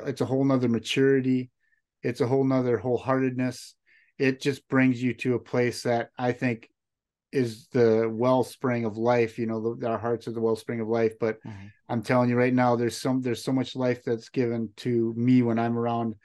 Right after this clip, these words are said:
Speaker 1: whether it's twenty, fifteen, or it's four hundred fifty, you get around like-hearted men, you feel like they're my family. You know, these are my brothers in arms.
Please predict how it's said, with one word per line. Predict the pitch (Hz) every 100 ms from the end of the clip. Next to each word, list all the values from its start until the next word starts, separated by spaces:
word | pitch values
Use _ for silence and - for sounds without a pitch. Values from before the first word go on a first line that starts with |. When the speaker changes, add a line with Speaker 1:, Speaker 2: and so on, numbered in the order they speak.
| _ _ _ _ _ -
Speaker 1:
whether | 131 123
it's | 117 -
twenty, | - 143 143 135
fifteen, | 127 143 139 - 139 131
or | 127
it's | 113
four | - 131 120
hundred | 123 117 107
fifty, | 131 120 123 113 104 _ _ _ _ -
you | 127
get | 139
around | 131 127
like-hearted | 127 123 127 117
men, | 127 123
you | 113
feel | 110 127
like | 117 110 -
they're | 127
my | 113 110
family. | 127 120 113 113 107 _ _ _ _ -
You | 120
know, | 113
these | 117 117
are |
my | 117 113
brothers | 113 117 113 107
in | 110
arms. | 110 110 104 -